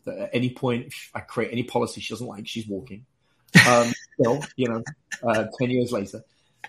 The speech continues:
Uh, but now her paycheck is in, you know, in six figures. And,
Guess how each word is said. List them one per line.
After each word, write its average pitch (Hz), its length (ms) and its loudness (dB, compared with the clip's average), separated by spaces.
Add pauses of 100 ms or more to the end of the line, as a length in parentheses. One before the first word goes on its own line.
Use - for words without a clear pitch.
(160)
Uh, 233 520 4 (120)
but 117 240 -4 (500)
now 135 400 4
her 127 240 2
paycheck 113 420 -2
is 104 120 -6
in, 104 280 -10
you 104 100 -8
know, 95 80 -8
in 98 140 -12
six - 280 -10
figures. 101 460 -8
And, 92 280 -12